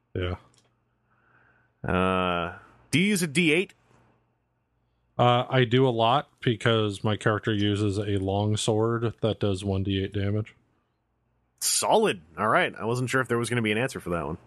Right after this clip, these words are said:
Speaker 1: And I have two attacks.
Speaker 2: Whoa.
Speaker 1: So I often roll twice.
Speaker 2: I just got a white, uh, knight creature in the new Magic set who gives double strike, which is just like having two attacks,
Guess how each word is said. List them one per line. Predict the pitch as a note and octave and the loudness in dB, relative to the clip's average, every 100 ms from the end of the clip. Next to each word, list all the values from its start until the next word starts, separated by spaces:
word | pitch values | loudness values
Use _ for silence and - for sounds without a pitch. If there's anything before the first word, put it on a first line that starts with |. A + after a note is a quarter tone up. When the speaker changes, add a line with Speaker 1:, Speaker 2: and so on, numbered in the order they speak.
| - | -4
Speaker 1:
And | A#2 | 0
I | G#2 | 2
have | G#2+ G2+ | 0 -2
two | - E3+ | 0 2
attacks. | G3+ - E3 G2 - - - - - - - _ _ _ _ _ _ _ | 2 2 2 0 -8 -4 -2 -2 -4 -8 -14 _ _ _ _ _ _ _
Speaker 2:
Whoa. | G#2 A2 F2 D2 | 0 2 0 -4
Speaker 1:
So | - G2 G2 G2 G2 | -2 0 0 -2 0
I | A#2 A2 | 0 2
often | G#2+ B2+ C3 G#2+ | 2 -2 -2 -2
roll | F#2 | -2
twice. | - C3 F#2+ - - _ _ - - - - _ _ | -2 -4 -4 -8 -16 _ _ -12 -12 -14 -20 _ _
Speaker 2:
I | - C#3+ G3+ | 4 4 4
just | D3 D3 A#2+ | 0 -4 2
got | D3 | 2
a | D3 | 2
white, | A#2+ A2 C#3+ F3+ - - | 0 2 2 0 -6 -6
uh, | A#2+ A#2+ | -2 0
knight | A2+ A#2 F#3+ - | 0 0 -2 -4
creature | - C3 - E3 C3 | -4 -2 2 2 2
in | A2+ | 0
the | G#2 | 0
new | G#2+ | 0
Magic | B2 A2+ D3 A#2+ | 2 0 -2 -4
set | - A2+ A2+ | -2 -2 -2
who | B2+ A2+ | -2 -2
gives | A#2+ A2 | 0 -2
double | G2 G2 C3 D#3 | 0 0 2 0
strike, | - - G#2 C3+ | -4 -2 -2 -2
which | G2+ G2 | -4 -2
is | G#2 | -2
just | F#2+ B2 | -2 -2
like | B2+ F3+ | 0 -2
having | A2+ F2+ | -2 -4
two | F2 F#2+ | -2 -2
attacks, | F2+ F#2+ G2+ - | 0 0 0 -2